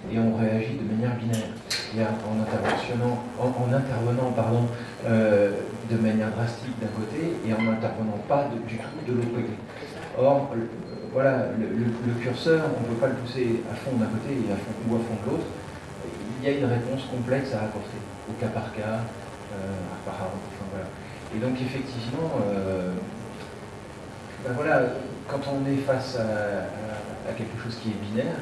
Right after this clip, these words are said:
Speaker 2: qui est blanc ou noir, ben, euh, c'est difficile de, de tempérer, de, de modérer. Et là, aujourd'hui, alors, on parle de la forêt, mais je pense que c'est, c'est valable dans plein de domaines, en fait.
Speaker 1: Oui, oui,
Speaker 2: Et
Speaker 1: c'est
Speaker 2: on,
Speaker 1: partout,
Speaker 2: voilà,
Speaker 1: partout, partout.
Speaker 2: tout à fait. On, et c'est, et c'est pas uniquement, euh, un mal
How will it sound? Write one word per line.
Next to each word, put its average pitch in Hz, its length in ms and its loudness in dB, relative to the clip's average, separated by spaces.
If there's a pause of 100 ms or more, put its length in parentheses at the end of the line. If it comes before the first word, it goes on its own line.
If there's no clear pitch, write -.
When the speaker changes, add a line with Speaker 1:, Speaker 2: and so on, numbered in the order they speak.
Speaker 2:
qui - 60 -8
est 90 80 -4
blanc 110 160 0
ou 110 160 -2
noir, 156 240 0 (320)
ben, 101 80 -4
euh, - 760 -6
c'est 110 220 -8
difficile 113 420 -8
de, 113 140 0 (880)
de - 80 0
tempérer, 120 320 0
de, 110 600 0 (200)
de 101 120 -4
modérer. 113 680 2
Et 90 180 -4
là, 107 300 2
aujourd'hui, 98 580 -2 (220)
alors, 95 240 -4
on 98 160 -4
parle 110 200 -2
de 98 40 -4
la 95 160 -4
forêt, 113 320 -4
mais 92 160 -4
je - 160 -10
pense 101 160 -8
que 92 160 -10
c'est, 92 160 -6 (640)
c'est 87 160 -8
valable 95 300 0
dans 90 160 -4
plein 95 160 -4
de 95 160 -2
domaines, 180 240 0
en - 80 -8
fait. 214 160 -2
Speaker 1:
Oui, 247 80 -2
oui, 240 80 0
Speaker 2:
Et 190 80 -4
Speaker 1:
c'est 185 80 -2
Speaker 2:
on, 180 80 -2
Speaker 1:
partout, 170 260 -4
Speaker 2:
voilà, 175 300 0
Speaker 1:
partout, - 160 -6
partout. - 80 -10
Speaker 2:
tout - 100 -8
à - 60 -6
fait. - 160 -4 (520)
On, 92 400 -6
et 95 120 -4
c'est, - 200 -8
et 101 80 -4
c'est - 160 -4
pas 101 160 0
uniquement, 95 640 -2
euh, - 460 -6
un - 20 2
mal 98 160 2